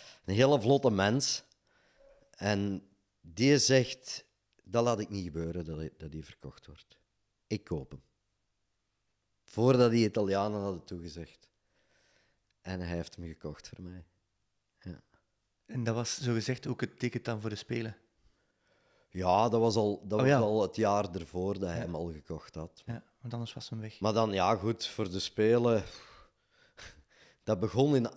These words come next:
Speaker 1: eh, tweeënnegentig. Ja, dat was niet, nu hebben ze er meer, eh, meer keuze, hè. Dus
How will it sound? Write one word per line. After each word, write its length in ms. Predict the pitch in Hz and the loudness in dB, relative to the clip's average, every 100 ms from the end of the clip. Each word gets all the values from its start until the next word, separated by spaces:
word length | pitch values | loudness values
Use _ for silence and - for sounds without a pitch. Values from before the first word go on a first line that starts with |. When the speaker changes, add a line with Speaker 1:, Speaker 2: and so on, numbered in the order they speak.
| - _ _ _ _ _ _ | -18 _ _ _ _ _ _
Speaker 1:
eh, 140 | 95 92 - _ _ | -12 -12 -16 _ _
tweeënnegentig. 1080 | - 113 117 113 110 120 131 135 139 - - _ | -4 4 4 6 4 4 2 2 0 -2 -16 _
Ja, 220 | - 76 | -20 -12
dat 140 | 78 | -8
was 180 | 87 - | -6 -6
niet, 220 | 101 104 | -4 -4
nu 200 | 98 101 | -2 -2
hebben 220 | 98 104 98 | -2 -2 -4
ze 100 | 95 | -6
er 120 | 90 | -8
meer, 420 | 87 101 110 101 98 | -4 -2 0 0 -2
eh, 60 | |
meer 320 | 95 98 95 87 | -2 -2 -2 -2
keuze, 440 | 101 110 120 90 | -2 0 0 -4
hè. 300 | 92 113 95 | -6 -8 -8
Dus 300 | 92 95 - | -6 -8 -8